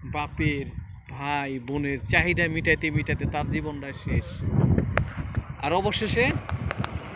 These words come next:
যদি কোনো ছেলে বিয়ে করে, তখন কি হয়?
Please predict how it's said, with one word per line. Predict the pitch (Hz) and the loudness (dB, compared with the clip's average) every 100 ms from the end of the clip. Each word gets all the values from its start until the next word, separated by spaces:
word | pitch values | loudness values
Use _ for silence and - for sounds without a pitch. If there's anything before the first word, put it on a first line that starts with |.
| - - - | -6 2 4
যদি | 202 202 | 4 2
কোনো | 220 220 220 220 - | 2 2 0 0 -4
ছেলে | - - 202 | 0 4 6
বিয়ে | 202 185 185 | 8 8 8
করে, | 208 202 254 - - - - - - - - - - - - | 6 4 2 0 -6 -6 -8 -10 -12 -10 -10 -10 -14 -14 -8
তখন | 156 196 | -6 -4
কি | 185 208 | -4 -2
হয়? | 208 | -2